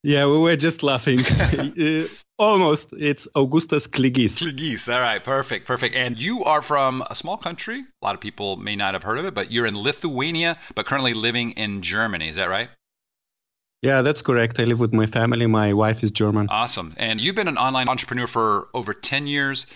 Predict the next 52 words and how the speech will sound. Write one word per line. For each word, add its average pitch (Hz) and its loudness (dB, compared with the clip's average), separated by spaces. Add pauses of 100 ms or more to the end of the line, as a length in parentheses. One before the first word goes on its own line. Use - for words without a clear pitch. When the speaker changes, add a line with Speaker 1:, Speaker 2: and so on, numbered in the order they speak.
(200)
Speaker 2:
um, 101 -8
and 107 -2
used 120 -2
to 127 -6
be 117 -4
a - -8
freelancer 110 -6
for 92 -6
web 104 -4
programming. 139 -4
And 95 -8
if - -16
I 95 -4 (320)
remember 120 -2
everything 117 -2
correctly, 113 -4
about 98 -4
one 110 -4
and 107 -4
a - -2
half 92 -4
years 95 -6
ago, 98 -6
you 87 -8
got 90 -4
interested 90 -8
in 87 -8
the 85 -6
Amazon 92 -6
F 87 -10
B 90 -4
A 87 -2
business 110 -4
model. 113 -2 (540)
And 92 -2
that's 92 -4
when 92 -8
you 90 -6
became 87 -8
active 87 -8 (200)
doing 98 -8
reviews. 113 -4
And 98 -8
you 110 -6
were 110 -2
one 117 -2
of - -8
the 101 -6
top 123 -4 (120)
German 127 -4
reviews. 180 -6
Is - -12